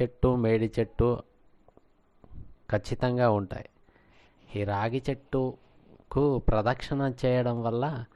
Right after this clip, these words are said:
శనిగ్రహ దోషాలన్నీ తొలగిపోతాయనేది శాస్త్రవచనం. కనుక రాగి చెట్టు చుట్టూ ప్రదక్షిణ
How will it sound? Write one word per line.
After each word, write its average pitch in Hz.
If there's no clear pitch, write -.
శనిగ్రహ 131
దోషాలన్నీ 123
తొలగిపోతాయనేది 113
శాస్త్రవచనం. 107
కనుక 110
రాగి 104
చెట్టు 135
చుట్టూ 127
ప్రదక్షిణ 131